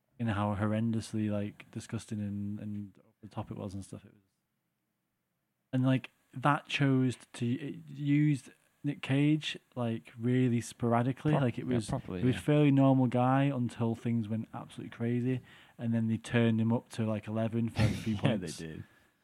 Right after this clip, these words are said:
Speaker 2: But it was
Speaker 1: Um,
Speaker 2: good. It
Speaker 1: whereas
Speaker 2: was
Speaker 1: in,
Speaker 2: written
Speaker 1: whereas in this
Speaker 2: well.
Speaker 1: film, it was just like
Speaker 2: It
Speaker 1: up and down, up and
Speaker 2: complimented
Speaker 1: down,
Speaker 2: him.
Speaker 1: up and down, up and down.
Speaker 2: Yeah.
Speaker 1: Mm.
Speaker 2: So, and what have you
Speaker 1: Oh,
Speaker 2: got for
Speaker 1: yes.
Speaker 2: us next
Speaker 1: Okay.
Speaker 2: week?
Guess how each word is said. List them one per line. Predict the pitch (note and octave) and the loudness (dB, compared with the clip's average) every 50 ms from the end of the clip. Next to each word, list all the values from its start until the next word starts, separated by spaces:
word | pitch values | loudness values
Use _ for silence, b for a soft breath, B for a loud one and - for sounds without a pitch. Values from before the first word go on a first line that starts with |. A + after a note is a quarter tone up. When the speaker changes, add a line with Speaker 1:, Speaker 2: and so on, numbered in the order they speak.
| b b b b b b - | b b b b b b 0
Speaker 2:
But | G3 G#3 | 2 4
it | |
was | F#3+ D3 | 4 4
Speaker 1:
Um, | G#2+ G#2 | 4 6
Speaker 2:
good. | C3+ E3 | 8 8
It | - | 10
Speaker 1:
whereas | A#2+ G#2+ | 10 8
Speaker 2:
was | G#2 G#2+ B2 | 8 6 6
Speaker 1:
in, | B2+ | 6
Speaker 2:
written | E3+ C#3 B2 A#2+ | 6 6 8 8
Speaker 1:
whereas | A2+ G#2 G2 | 8 8 8
in | F#2+ F2+ | 8 8
this | F2+ E2+ | 8 6
Speaker 2:
well. | D#2 | 6
Speaker 1:
film, | - C3+ B2 B2 A#2+ | 4 6 6 6 4
it | B2+ C3 | 4 2
was | C3+ B2+ - | 0 -2 0
just | - C3+ A#2+ - - | 0 0 0 2 2
like | A#2 A#2 A2+ A#2 | 2 2 4 2
Speaker 2:
It | - A#2 | 0 -2
Speaker 1:
up | - - | 0 4
and | B2 | 4
down, | C3 - | 6 6
up | - | 6
and | A2 G2 | 6 4
Speaker 2:
complimented | E2 E2+ E2+ - | 4 4 2 2
Speaker 1:
down, | - | 2
Speaker 2:
him. | A2 | 2
Speaker 1:
up | A#2 A2+ - | 0 0 0
and | A2+ | -2
down, | A2 G#2+ A2 A#2 | -2 -2 -2 -4
up | A#2 - | -4 -4
and | A#2+ G#2 | -4 -6
down. | G#2+ G2+ G#2 G#2+ - | -6 -6 -6 -4 -2
Speaker 2:
Yeah. | F2+ F2 F2 E2 D#2+ D#2+ | 0 2 4 4 2 2
Speaker 1:
Mm. | E2+ G#2 - - - _ _ _ _ _ _ _ _ _ - _ _ B B B B B B B B B B B B - | 0 -2 -6 -10 -20 _ _ _ _ _ _ _ _ _ -20 _ _ B B B B B B B B B B B B 0
Speaker 2:
So, | - - A2+ A2+ A2 G#2 G2+ F#2 - - - _ _ _ _ _ _ _ _ _ _ _ | 4 6 8 8 8 6 4 2 -2 -6 -12 _ _ _ _ _ _ _ _ _ _ _
and | - G#2 F#2+ E2+ - - _ _ _ _ _ _ _ _ _ _ _ _ _ _ _ _ _ _ _ _ _ _ _ _ _ _ _ _ _ _ _ _ _ _ _ _ _ _ _ - | 0 2 2 2 0 -4 _ _ _ _ _ _ _ _ _ _ _ _ _ _ _ _ _ _ _ _ _ _ _ _ _ _ _ _ _ _ _ _ _ _ _ _ _ _ _ -4
what | - G#2+ - | -2 -2 0
have | D#2+ - | 0 0
you | F#2 F2+ | 0 2
Speaker 1:
Oh, | - | 4
Speaker 2:
got | F#2+ E2 - A2+ | 4 4 4 4
for | - G2 F#2+ F#2 | 4 6 6 8
Speaker 1:
yes. | F#2 F#2+ - - - - | 6 4 2 -4 -10 -12
Speaker 2:
us | - - - _ _ _ _ _ _ _ _ _ _ - | -14 -16 -20 _ _ _ _ _ _ _ _ _ _ 0
next | G#2+ F#2+ - - - | 0 0 2 2 2
Speaker 1:
Okay. | A2+ G2 G2+ B2 | 2 4 6 6
Speaker 2:
week? | A#2+ A#2 - - - | 6 6 4 -2 -10